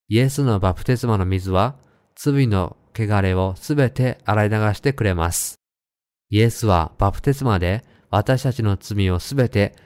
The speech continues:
取り除いてくださり、私たちの良心までもきれいに洗ってくださいました。私たちがこのことを本当に信じるとき、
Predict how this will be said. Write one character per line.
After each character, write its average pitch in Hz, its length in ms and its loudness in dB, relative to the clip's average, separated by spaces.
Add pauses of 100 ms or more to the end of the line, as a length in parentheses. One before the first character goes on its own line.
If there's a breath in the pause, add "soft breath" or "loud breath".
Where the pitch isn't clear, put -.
(200 soft breath)
取 104 180 2
り 101 40 2
除 101 240 2
い 98 60 0
て 101 80 -2
く 104 80 -4
だ 104 100 2
さ 98 160 0
り、 95 220 -2 (320 soft breath)
私 135 320 0
た 135 100 0
ち 120 80 -6
の 101 160 2
良 120 220 2
心 104 240 -2
ま 95 120 0
で 95 120 0
も 120 260 -2 (280 soft breath)
き - 140 -2
れ 104 160 4
い 101 40 2
に 117 200 -2
洗 104 220 0
っ 95 40 0
て - 180 -2
く 107 100 0
だ 101 80 2
さ 95 140 -2
い 90 40 0
ま 87 140 0
し - 80 -10
た。 82 220 -2 (760)
私 139 320 2
た 147 140 0
ち 123 100 -4
が 104 160 2
こ - 160 0
の 120 100 2
こ 127 140 0
と 104 220 2
を - 20 2
本 123 280 0
当 131 160 2
に 127 100 2
信 117 220 -2
じ 123 100 0
る 113 100 0
と 95 140 -2
き、 90 240 -4